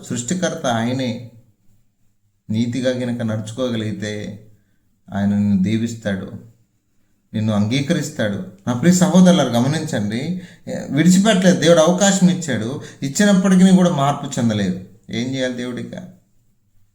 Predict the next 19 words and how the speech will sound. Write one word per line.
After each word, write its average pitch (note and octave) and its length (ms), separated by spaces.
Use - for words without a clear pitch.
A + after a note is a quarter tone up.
ఏం A2+ 240
చేయాలి G#2+ 280
అంటే G#2+ 180
చూస్తూ A2 580
ఊరుకోవాలా? A2 720
అంటే A2 560
దేవుడు C3 420
కొంత B2+ 340
అవకాశం B2 580
ఇచ్చాడు, G2+ 680
మార్పు C#3 440
చెందాలి. G2+ 340
లేకపోతే A2+ 380
వాని A#2 320
వాని A#2 240
క్రియలు B2 360
బట్టి B2+ 340
ప్రతి G#2 500
మంచివైన C#3+ 560